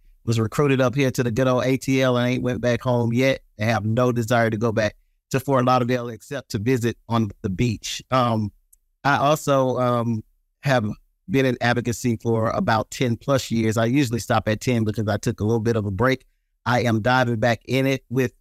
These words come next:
um, the launching of Guy Code Foundation, which is my foundation. It's, uh, for trans, masculine, and trans males. Uh, I don't wanna give away too much more right now. You, you'll hear some more about it in the weeks coming.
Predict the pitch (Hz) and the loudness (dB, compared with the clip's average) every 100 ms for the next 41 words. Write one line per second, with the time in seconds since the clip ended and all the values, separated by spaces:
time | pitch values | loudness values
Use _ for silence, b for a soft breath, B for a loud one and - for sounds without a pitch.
0 | - 120 110 110 107 _ _ _ - 117 | -6 -2 0 0 -2 _ _ _ -4 2
1 | 131 131 127 120 110 95 120 120 135 123 | 2 2 0 0 0 0 2 2 0 -2
2 | 117 120 113 120 120 120 117 110 101 110 | 0 0 0 0 -2 -2 -2 -2 -2 0
3 | 107 - 107 107 117 - 110 110 _ _ | 0 2 0 2 0 0 -2 -4 _ _
4 | _ - 113 - 113 110 107 - - - | _ -4 -4 -2 2 2 2 -4 -14 -2
5 | 127 120 113 - _ - 131 127 123 113 | 0 2 0 -4 _ -2 2 2 2 -2
6 | - 120 120 - - 120 123 - 107 - | -2 0 0 -2 -2 0 0 -2 -4 0
7 | 123 117 117 110 127 120 127 - _ _ | 0 2 0 0 2 2 0 -6 _ _
8 | - 113 107 - 120 117 120 120 107 113 | -4 0 0 0 0 2 2 0 0 -2
9 | 113 110 117 110 123 120 110 117 113 110 | -2 0 0 0 0 0 0 0 0 0
10 | 113 117 107 120 117 - 113 120 - - | 0 0 2 0 0 -4 -6 -6 -8 -4
11 | 117 123 123 131 117 - 117 113 107 123 | 0 2 2 2 0 0 0 0 0 0
12 | 113 110 110 110 - 117 107 - - 110 | 2 2 2 0 -2 -2 -2 -4 -6 -2
13 | 120 - - - 127 123 123 | -2 -4 -14 -2 2 2 2